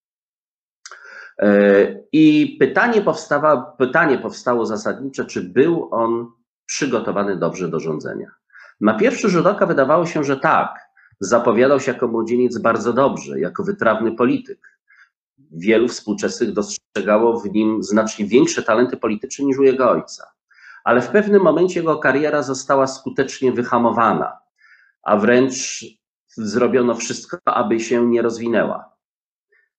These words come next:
Jednym z tych, którzy odpowiadali za pohamowanie, za wyhamowanie tej kariery, był Jakub Henryk Fleming, pierwszy minister, stojący na czele tajnego gabinetu, jeden z najbardziej zaufanych współpracowników Augusta drugiego.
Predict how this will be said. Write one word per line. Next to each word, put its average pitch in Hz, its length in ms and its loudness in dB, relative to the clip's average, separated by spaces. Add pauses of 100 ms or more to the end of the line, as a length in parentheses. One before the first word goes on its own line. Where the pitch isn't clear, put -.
Jednym 302 380 4
z - 100 -6
tych, 214 140 0
którzy - 300 0
odpowiadali 131 760 0
za 92 480 0 (600)
pohamowanie, 113 760 2
za 90 140 -6
wyhamowanie 110 580 -2
tej 156 160 -6
kariery, 135 360 -2
był 123 140 -2
Jakub 123 340 -2
Henryk 101 380 -4
Fleming, 87 520 -4 (1040)
pierwszy 135 380 2
minister, 120 680 -2
stojący 113 440 -4
na 104 100 -2
czele 110 260 -2
tajnego 107 520 0
gabinetu, 95 640 -2
jeden 110 280 -2
z 107 120 -8
najbardziej 113 420 -2
zaufanych 104 560 0
współpracowników 98 1040 -6
Augusta 90 440 -4
drugiego. 78 380 -10